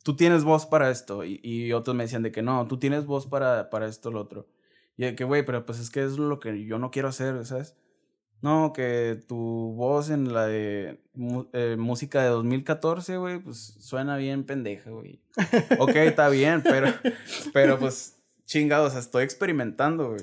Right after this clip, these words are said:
Speaker 2: Sí,
Speaker 1: O
Speaker 2: sí,
Speaker 1: sea,
Speaker 2: sí,
Speaker 1: desde que
Speaker 2: claro.
Speaker 1: empecé hasta ahorita, güey, he estado experimentando un chingo de géneros, güey. Tengo rolas de rock, de reggaetón, de, de como que electropop, güey. O sea,
Speaker 2: Ok,
Speaker 1: to-,
Speaker 2: ok.
Speaker 1: todos los géneros tengo, güey.
Speaker 2: ¿Esto lo haces por el hecho como de, de encontrar,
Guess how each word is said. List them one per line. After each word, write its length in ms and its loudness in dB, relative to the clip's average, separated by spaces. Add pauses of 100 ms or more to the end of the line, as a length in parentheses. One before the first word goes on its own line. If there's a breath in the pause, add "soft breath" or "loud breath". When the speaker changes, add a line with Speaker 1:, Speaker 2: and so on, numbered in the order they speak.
Speaker 2:
Sí, 120 -8
Speaker 1:
O 40 -4
Speaker 2:
sí, 40 -2
Speaker 1:
sea, 120 4
Speaker 2:
sí, 80 4
Speaker 1:
desde 160 2
que 60 2
Speaker 2:
claro. 80 2
Speaker 1:
empecé 520 2
hasta 260 0
ahorita, 560 2
güey, 120 -8 (500)
he 180 0
estado 300 2
experimentando 720 0
un 120 -2
chingo 320 -4
de 60 -8
géneros, 380 -4
güey. 160 -4
Tengo 760 -2
rolas 380 0
de 120 0
rock, 680 0
de 80 0
reggaetón, 880 -2
de, 360 -4 (440 soft breath)
de 760 -2 (100)
como 280 -8
que 60 -8
electropop, 840 -6
güey. 440 -4
O 80 -4
sea, 100 -10
Speaker 2:
Ok, 220 -4
Speaker 1:
to-, 160 2
Speaker 2:
ok. 80 -10
Speaker 1:
todos 220 4
los 120 0
géneros 400 0
tengo, 300 -2
güey. 200 -2
Speaker 2:
¿Esto 220 4
lo 180 4
haces 300 0
por 220 2
el 80 0
hecho 240 0
como 240 -2
de, 220 0
de 100 2
encontrar, 1200 2